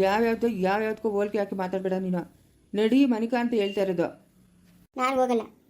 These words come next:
Speaker 2: ನೀನ್ ಬರೋವರ್ಗೂ ನಾನ್ ಇಲ್ಲಿಂದ ಕದ್ಲಲ್ಲ. ಬಾ, ಇಬ್ರು ಜೊತೆಗೆ ಹೋಗೋಣ.
Speaker 1: ನೋಡ ಬುದ್ಧಿಯ, ಸುಮ್ಮನೆ ಕೋಪ ಬರ್ಸ್ಬೇಡ ನಂಕ. ನಡಿ, ಬರ್ತೀನಿ ನಡಿ ನಾನು.
Speaker 2: ಅವಳು ಯಾಕೋ ಒಂದಿಷ್ಟು ಶಾವಿಗೆ ಕಾ-, ನೀನ್ ಕಾಯ್ಕೊಂಡಿರೋ ತಾನೆ? ಹಾ?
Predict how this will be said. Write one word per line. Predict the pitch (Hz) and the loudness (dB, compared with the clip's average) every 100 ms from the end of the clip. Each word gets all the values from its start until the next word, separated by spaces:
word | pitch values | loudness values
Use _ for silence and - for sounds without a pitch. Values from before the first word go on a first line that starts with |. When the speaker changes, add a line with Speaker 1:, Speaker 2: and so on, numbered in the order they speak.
| - | -6
Speaker 2:
ನೀನ್ | 277 285 | -4 -2
ಬರೋವರ್ಗೂ | 262 294 294 311 302 | 0 0 0 0 -2
ನಾನ್ | 247 | -2
ಇಲ್ಲಿಂದ | 254 254 254 | -2 -2 -2
ಕದ್ಲಲ್ಲ. | 254 233 233 - _ _ _ _ _ | -2 0 -2 -4 _ _ _ _ _
ಬಾ, | 285 285 | 0 0
ಇಬ್ರು | 262 302 | 0 -2
ಜೊತೆಗೆ | 254 277 254 | 0 2 2
ಹೋಗೋಣ. | 254 233 311 - _ _ _ | 2 0 -4 -14 _ _ _
Speaker 1:
ನೋಡ | 190 202 208 196 | -2 0 0 0
ಬುದ್ಧಿಯ, | 202 220 226 233 | -2 0 0 0
ಸುಮ್ಮನೆ | 220 220 220 | -2 -2 -2
ಕೋಪ | 202 208 | -4 -2
ಬರ್ಸ್ಬೇಡ | 196 208 202 196 | -2 -4 -4 -4
ನಂಕ. | 190 240 269 _ _ _ | -4 -6 -8 _ _ _
ನಡಿ, | 196 190 185 | 0 2 0
ಬರ್ತೀನಿ | 185 208 | -2 -2
ನಡಿ | 185 185 | 0 2
ನಾನು. | 180 139 - _ - | 2 0 -6 _ -4
Speaker 2:
ಅವಳು | 277 | 0
ಯಾಕೋ | 311 339 349 | 2 2 2
ಒಂದಿಷ್ಟು | 311 311 320 311 | 2 -2 -4 -4
ಶಾವಿಗೆ | 302 359 370 | 0 0 0
ಕಾ-, | 285 | -2
ನೀನ್ | 285 | -2
ಕಾಯ್ಕೊಂಡಿರೋ | 285 294 330 320 311 | -4 0 2 2 0
ತಾನೆ? | 403 339 - - - - | 0 0 -4 -20 -20 -6
ಹಾ? | 311 | 0